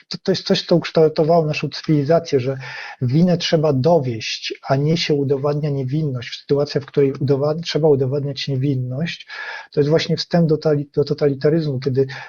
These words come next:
ty albo ja będziemy musieli udowadniać, że twój program, moja strona internetowa nie jest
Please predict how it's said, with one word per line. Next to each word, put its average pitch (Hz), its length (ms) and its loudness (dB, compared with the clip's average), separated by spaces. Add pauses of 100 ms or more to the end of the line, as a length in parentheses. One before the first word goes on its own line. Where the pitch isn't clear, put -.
(120)
ty 165 240 4
albo 131 280 -2
ja 151 180 0
będziemy 143 380 -2
musieli 139 320 -4
udowadniać, 139 760 -2
że 131 120 -4
twój 143 240 0
program, 143 440 0
moja 131 220 -2
strona 143 340 -4
internetowa 131 760 -4
nie 151 280 2
jest - 400 0